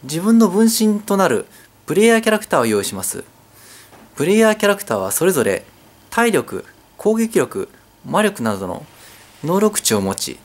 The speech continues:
戦士や魔術師、盗賊などといった職業を演じ分け、自分のターンやシーンを行動します。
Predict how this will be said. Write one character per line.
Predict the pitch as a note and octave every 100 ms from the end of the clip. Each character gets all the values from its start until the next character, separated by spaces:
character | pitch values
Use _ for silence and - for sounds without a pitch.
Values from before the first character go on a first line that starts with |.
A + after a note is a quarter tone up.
| _ _ _ - -
戦 | - - G#3
士 | - -
や | E2 - - - -
魔 | G#2 A#2
術 | E3+ -
師、 | - - - - -
盗 | - F3
賊 | F#3 F#3
な | F3+
ど | C3+
と | C3 C#3+
い |
っ |
た | - - D3+ - - - -
職 | - D#3 A3+
業 | A3+ B2+
を | A2
演 | C3+
じ | C3+
分 | B2+ -
け、 | F#2+ - - - - _ -
自 | A#2+
分 | C3+ E3 E3
の | D#3
タ | - F3+
ー | D#3+
ン | A2+
や | F#2+
シ | - G3
ー | F3 E3+
ン |
を | G#3+ -
行 | - C3
動 | B2 G#2+
し |
ま | G#2
す。 | - - -